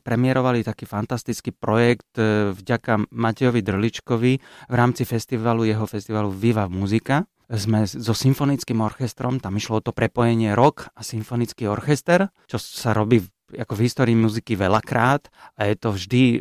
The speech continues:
úžasný zážitok, lebo zvuk symfonického orchestra je jednoducho proste zázračný, to sa cizeluje a vyvíja stáročia.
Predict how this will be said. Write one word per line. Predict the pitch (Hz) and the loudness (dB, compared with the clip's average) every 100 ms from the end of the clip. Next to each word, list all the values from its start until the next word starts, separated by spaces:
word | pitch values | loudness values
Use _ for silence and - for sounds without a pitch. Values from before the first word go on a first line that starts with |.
| - | -4
úžasný | 117 117 117 - 120 | -4 0 0 0 -2
zážitok, | 92 87 95 110 127 113 | -2 -4 -4 -4 -6 -4
lebo | 95 95 95 92 - | -8 -4 -6 -6 -10
zvuk | 98 113 | -12 -12
symfonického | - 107 95 104 104 - 98 | -6 -6 -2 -2 -2 -4 -6
orchestra | 95 - 98 - 98 | -6 -8 -14 -6 -4
je | 92 90 90 87 | -2 -2 -2 -4
jednoducho | 92 92 95 - | -8 -8 -8 -10
proste | 98 - 95 107 | -12 -12 -14 -10
zázračný, | 101 95 104 113 113 - 117 113 | -2 0 2 0 -2 -4 -2 -2
to | - | -8
sa | - - | -16 -6
cizeluje | 113 110 110 110 107 101 - - | 0 2 4 4 0 -2 -10 -20
a | - | -12
vyvíja | 104 135 120 131 127 120 110 | -2 -2 2 0 2 0 -4
stáročia. | - 95 101 123 - 147 151 | -8 -8 -6 -8 -6 -4 -4